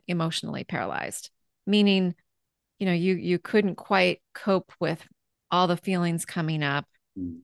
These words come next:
Speaker 1: and it would get you stuck in certain areas of your life, maybe not in everything,
Speaker 2: Mm-hmm.
Speaker 1: but in certain ways. And we take on these other coping mechanisms.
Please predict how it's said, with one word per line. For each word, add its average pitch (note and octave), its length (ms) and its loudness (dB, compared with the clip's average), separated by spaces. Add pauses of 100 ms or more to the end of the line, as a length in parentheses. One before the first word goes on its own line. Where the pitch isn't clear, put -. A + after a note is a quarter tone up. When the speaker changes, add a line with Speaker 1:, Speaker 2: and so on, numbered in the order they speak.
(100)
Speaker 1:
and F3 100 2
it E3+ 100 0
would F3 140 0
get F3 160 2
you F#3+ 80 0
stuck - 400 0
in E3 100 0
certain E3 280 -4
areas D3+ 320 0
of C#3+ 100 -8
your D3+ 120 -4
life, C#3 260 -2
maybe C4+ 240 2
not G3+ 200 2
in D#3 100 -6
everything, C#3+ 680 -2 (180)
Speaker 2:
Mm-hmm. E3+ 200 -4
Speaker 1:
but G3 180 2
in G3+ 80 0
certain F#3+ 360 0
ways. D3+ 540 0 (380)
And F#3+ 300 4
we F#3+ 160 2
take G3 200 0
on F3+ 200 0
these F3 200 -2
other E3 220 0
coping G#3 380 -2
mechanisms. D3+ 800 -4